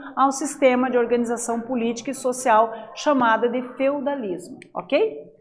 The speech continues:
Então veja como funcionava esse feudo. Então nós temos a imagem aqui de um feudo,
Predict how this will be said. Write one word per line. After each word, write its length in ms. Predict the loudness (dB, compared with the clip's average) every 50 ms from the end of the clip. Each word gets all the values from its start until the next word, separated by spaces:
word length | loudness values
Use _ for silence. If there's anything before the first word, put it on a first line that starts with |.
| -20 -20 -20 -20 -12 _
Então 200 | 4 4 4 6
veja 260 | 6 4 4 4 2
como 240 | 2 2 0 0 0
funcionava 720 | -2 -2 -2 0 2 2 4 6 6 6 6 6 6 4
esse 200 | 4 4 0 -6
feudo. 320 | 0 2 4 4 4 2
Então 200 | -2 -4 -2 -2
nós 140 | -2 -2 -2
temos 240 | -2 -2 -2 0 0
a 60 | 0
imagem 640 | 0 2 2 4 6 6 6 6 4 2 0 -4 -4
aqui 180 | -4 -4 -6
de 120 | -2 0 -2
um 60 | -2
feudo, 540 | 0 2 4 4 4 4 4 0 -4 -6